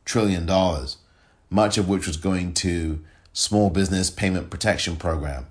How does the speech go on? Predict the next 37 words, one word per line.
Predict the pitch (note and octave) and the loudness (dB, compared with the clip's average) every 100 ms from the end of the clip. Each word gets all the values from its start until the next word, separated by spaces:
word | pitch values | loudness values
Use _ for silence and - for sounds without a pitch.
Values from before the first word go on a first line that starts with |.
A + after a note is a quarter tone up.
| _ | _
which | - C#2+ | -10 -6
I | F2 | -4
think | G#2+ G#2 | -2 -2
is | G#2+ | -2
a | |
good | F2+ G2+ | 0 0
thing, | - G#2 D#2 - - - - | 2 2 0 -6 -16 -20 -4
and | - G2 F#2+ E2+ | 0 2 0 -2
much | F#2+ G2 F2 | -2 0 -2
of | F#2 | -2
it | F#2 | 0
also, | F#2+ G2 F#2 | 0 0 0
part | D#2 - G2+ G#2 | -2 4 6 6
of | |
it | E2 | 0
going | C#2+ F2+ E2+ | -4 -4 -6
to | D#2 | -6
testing, | - G2+ - D#2 D2 - _ _ _ _ _ _ _ - | -2 0 -2 -6 -8 -12 _ _ _ _ _ _ _ -6
and | F2+ F2+ | -4 -2
testing | G#2 G2 F#2+ D#2+ | -2 -2 -2 -4
of | |
frontline | D#2+ G#2+ D2+ E2+ F2 E2+ | -4 -2 -2 -2 -2 0
workers | F#2+ F2+ F#2 F2 D#2+ | 2 2 0 0 -2
and | D2+ D2+ | -4 -4
hospital | F#2 F2 F2+ D#2 | -4 -4 -4 -2
people | F#2 D#2+ D#2 | -2 -4 -4
and | D#2+ | -4
all | E2 F#2 | -4 -2
of | E2+ | -2
that | F2+ F2 - - - | 0 0 -2 -12 -10
is | E2 | 0
all | F#2+ F2 | 0 2
good. | D#2 F#2+ D2+ - - - - | 2 0 0 -8 -18 -20 -4
But | G2 F2+ | 0 2
we | A2+ A2+ | 2 2
need | G#2+ F#2 | 2 4
more. | F#2+ G2+ F#2 D#2 | 4 2 0 -4